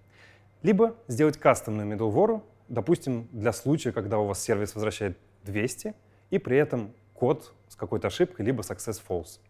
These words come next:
Соответственно, мы можем такой случай обработать специально через middleware Faraday. Дальше остается только включить ее в соединение, все готово. Что нам это дает? Ну, давайте посмотрим на примерах.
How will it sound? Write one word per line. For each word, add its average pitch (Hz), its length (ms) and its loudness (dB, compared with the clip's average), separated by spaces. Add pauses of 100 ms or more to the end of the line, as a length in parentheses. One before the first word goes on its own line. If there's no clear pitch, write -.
(360)
Соответственно, 147 720 -2
мы 113 100 -6
можем 104 240 -2
такой 95 200 -6
случай 165 400 -2
обработать 104 640 -6 (240)
специально 104 500 -4
через 95 220 -8
middleware 92 440 -6
Faraday. 85 340 -8 (680)
Дальше 170 240 4
остается 127 360 0
только 120 220 0
включить 123 460 -2
ее 98 120 -4
в - 60 -16
соединение, 180 600 -2 (360)
все 160 200 -4
готово. 92 420 -6 (720)
Что - 220 2
нам 175 120 4
это 143 140 0
дает? 107 360 0 (380)
Ну, 196 220 2 (420)
давайте 139 300 4
посмотрим 123 460 2
на 107 60 -2
примерах. 101 440 -4